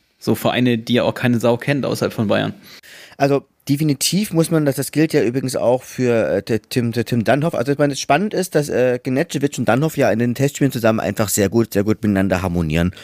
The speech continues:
Speaker 2: Also das ist ja, das ist ja einfach schon mal ein großer Pluspunkt. Aber dass man natürlich sagen muss, wenn du natürlich aus der Re-, Regionalliga Bayern kommst und dann in die, in die dritte Liga, also dritte Liga ist, ist einfach auch schon mal ein anderes, ein anderes Kaliber.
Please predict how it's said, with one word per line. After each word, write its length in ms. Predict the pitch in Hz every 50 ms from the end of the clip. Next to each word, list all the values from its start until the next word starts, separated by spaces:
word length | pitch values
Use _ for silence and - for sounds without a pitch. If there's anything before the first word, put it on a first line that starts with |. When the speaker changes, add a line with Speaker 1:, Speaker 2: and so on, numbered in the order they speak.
| - - - - - - -
Speaker 2:
Also 200 | - 101 104 -
das 80 | 104 104
ist 120 | - 117
ja, 120 | 120 131 120
das 140 | 110 110 92
ist 120 | - -
ja 60 | - 87
einfach 200 | 107 101 120 117
schon 140 | - 131
mal 100 | 127 123
ein 80 | 123 - -
großer 320 | - - 139 135 - 127
Pluspunkt. 580 | - - - 165 180 - - 160 175 214 220 - - - - - - - - -
Aber 220 | - 120 127 139 135
dass 180 | 139 147 -
man 100 | 170 151
natürlich 360 | 139 135 - - 175 175 160
sagen 260 | - 147 135 135 135 139
muss, 180 | 143 143 -
wenn 120 | 135 131 139
du 60 | 135
natürlich 360 | 127 123 - - 139 131 -
aus 120 | - 120
der 140 | - - 120 110
Re-, 180 | - - - - 117 -
Regionalliga 640 | 117 107 - 139 113 110 113 127 135 - 110 104
Bayern 340 | - 101 104 120 147 160 156
kommst 320 | - 165 170 180 170 -
und 100 | 87 117
dann 140 | 110 113 117
in 140 | 101 110 113
die, 120 | 107 -
in 60 | - 110
die 100 | 107 98
dritte 280 | - - 135 143 - 156
Liga, 340 | 139 143 143 147 139 135 135 - - - -
also 180 | - - 202 117
dritte 260 | - - - - 160
Liga 220 | 135 143 - -
ist, 240 | - - - - -
ist 160 | - - - -
einfach 240 | - 131 - 123
auch 140 | 67 71 120 -
schon 120 | - 143
mal 120 | 135 123
ein 80 | 104 -
anderes, 520 | - 104 123 127 127 - 117 113 107 -
ein 100 | - 95
anderes 400 | - 95 107 110 107 95 104 -
Kaliber. 440 | - - 110 98 107 101 101 87 85